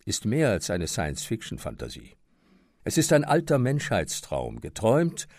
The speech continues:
seit dem Heraufdämmern des Kapitalismus und der Lohnarbeit im sechzehnten und siebzehnten Jahrhundert. Schon die Utopien des englischen Gentlemans Thomas Morus, des kalabrischen Mönchs Tommaso Campanella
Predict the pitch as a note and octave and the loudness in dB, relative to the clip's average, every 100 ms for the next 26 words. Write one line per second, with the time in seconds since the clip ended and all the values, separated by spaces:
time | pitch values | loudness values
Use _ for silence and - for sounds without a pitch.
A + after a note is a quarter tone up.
0 | - - G#2 C3+ C#3 C3+ G#2 D2+ E2+ G#2 | -16 -2 2 2 2 0 0 0 0 -2
1 | - G2+ F#2+ E2+ - F2 F2+ E2 E2 G#2 | -4 -2 -2 -4 -6 -8 -6 -6 -4 -2
2 | A2+ G2+ - C3 C3 C3 A2 C3+ B2 D#2+ | -2 -2 -2 -2 2 2 4 4 2 0
3 | D#2 E2 F#2+ - F2 D#2+ A2 - - G#2+ | -4 -4 -4 -4 -6 -2 -2 -4 -6 -4
4 | F#2 F#2+ F2 E2+ D#2+ - D2+ E2 D2+ D#2 | -4 -4 -4 -8 -10 -8 -8 -6 -8 -10
5 | - - - _ _ _ _ _ _ _ | -12 -18 -20 _ _ _ _ _ _ _
6 | _ _ _ - - - - E3 F#3 E3 | _ _ _ -20 -20 -12 4 6 8 6
7 | E3 D3+ F3+ G3 D#3+ - - E3 D3 C3+ | 6 4 4 4 4 2 2 2 2 0
8 | A#2 B2+ C3 B2 A2+ - - D3 C3+ - | 0 0 0 0 0 -2 -2 0 0 0
9 | C3+ C#3 D2 - - - - - - - | 2 2 0 -8 -12 -14 -20 -20 -20 -4
10 | G2 - B2 C3 D#3 C3 A#2 A#2 A2+ A#2+ | -4 2 6 8 8 6 2 2 4 2
11 | A#2+ - - - - A#2 A#2+ C3+ C#3 - | 0 -6 -8 -12 0 2 4 2 0 -2
12 | A2 G2+ A2+ B2+ G#2 D2 | -2 0 -2 0 -2 -4